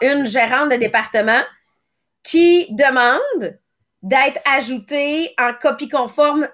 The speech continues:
à tous les courriels qui sont distribués. Elle, elle veut savoir toute l'information qui circule ou elle veut contrôler, hein, on peut le mettre de l'autre côté,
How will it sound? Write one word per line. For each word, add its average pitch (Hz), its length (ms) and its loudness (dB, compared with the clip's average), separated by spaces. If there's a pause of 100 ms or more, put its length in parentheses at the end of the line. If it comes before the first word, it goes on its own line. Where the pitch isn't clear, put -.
(120)
à 220 100 0 (180)
tous 466 280 4
les 339 120 -4
courriels 269 520 -2
qui - 100 -20
sont 247 140 -4
distribués. 208 640 -6 (760)
Elle, 453 80 2 (220)
elle 226 60 0
veut 302 300 2 (160)
savoir 269 920 -2
toute 381 240 -2
l'information 247 680 -2
qui - 120 -14
circule 226 500 -8 (720)
ou 392 240 4 (100)
elle 277 240 2
veut 330 360 2
contrôler, 320 680 -2
hein, 233 180 0
on 262 60 -4
peut 233 100 -4
le 233 60 -4
mettre 269 180 0
de 277 60 2
l'autre 320 200 2
côté, 285 360 -2